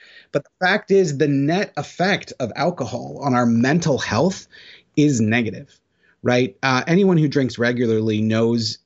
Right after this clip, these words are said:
will know exactly what I'm talking about when I talk about that first drink and feeling that relaxation. You will not feel that good the rest of the night. You just won't. If you continue to drink,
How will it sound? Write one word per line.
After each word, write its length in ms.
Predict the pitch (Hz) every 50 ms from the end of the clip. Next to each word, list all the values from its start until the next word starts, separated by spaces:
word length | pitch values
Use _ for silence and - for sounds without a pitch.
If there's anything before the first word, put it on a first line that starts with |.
| _ _ _ _
will 160 | 127 123 123
know 180 | 123 127 120 117
exactly 440 | 110 107 101 120 127 127 - 139 120
what 120 | 113 110
I'm 80 | 110 110
talking 360 | - - 147 151 - 139 110
about 260 | 104 101 104 104 95
when 80 | 110 113
I 40 |
talk 300 | 110 107 - 139 139 -
about 220 | 135 117 110 104 -
that 140 | 117 107 -
first 500 | - - - 143 139 135 - - 101 95
drink 580 | 104 104 113 143 151 107 - 120 165 - - _ _ - - - - - - _ _
and 560 | - 123 123 120 120 120 120 120 120 107 98
feeling 640 | - - - - 139 131 139 143 139 139 131 131 120
that 260 | 123 123 120 113 110
relaxation. 1120 | 127 127 131 127 120 117 113 - - - 135 143 143 - - 107 98 98 104 110 117 - -
You 220 | 135 135 139 170
will 240 | 170 160 180 190 190
not 460 | 180 165 151 151 160 175 185 - - _ _ _
feel 260 | - 165 165 165 147
that 200 | 147 143 131 123
good 200 | 131 143 127 117
the 60 | 120
rest 240 | 113 110 110 110 -
of 60 | 110
the 80 | 101 104
night. 240 | 101 101 90 85 - _ _ _ _ _ _ _ _ _ _ _ _ _ _ _ _ _ _ _ - -
You 140 | - 151 139
just 220 | 110 - - -
won't. 300 | 123 131 160 165 98 - -
If 160 | 117 113 -
you 80 | 147
continue 640 | 143 - 143 127 - - - 120 131 143 151 160 165
to 140 | - - 147
drink, 460 | 127 117 135 180 202 131 117 120 -